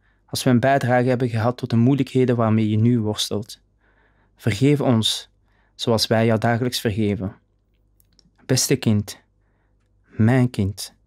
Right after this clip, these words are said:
je bent een goed mens. Ik weet het, omdat je ons kind bent. Ik weet het, omdat dit het begin is van verandering. Voor jou, voor ons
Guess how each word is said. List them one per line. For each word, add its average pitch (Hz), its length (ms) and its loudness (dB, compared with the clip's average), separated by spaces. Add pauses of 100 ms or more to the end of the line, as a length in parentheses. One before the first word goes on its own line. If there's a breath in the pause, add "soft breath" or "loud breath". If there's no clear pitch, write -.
(420)
je 123 160 -2
bent 127 180 2
een 123 140 4
goed 143 200 0
mens. 135 480 0 (600)
Ik - 180 -6
weet 139 260 2
het, 143 220 -2 (440 soft breath)
omdat 127 260 2
je 131 60 2
ons 123 180 2
kind 123 260 0
bent. 104 360 -2 (680)
Ik - 160 -14
weet 123 300 0
het, 120 200 -4 (380 loud breath)
omdat 123 280 2
dit 143 120 0
het 139 140 2
begin 127 260 4
is 123 120 0
van 117 180 0
verandering. 110 560 -2 (680)
Voor 110 200 0
jou, 110 300 2 (480)
voor 120 280 0
ons 117 300 -2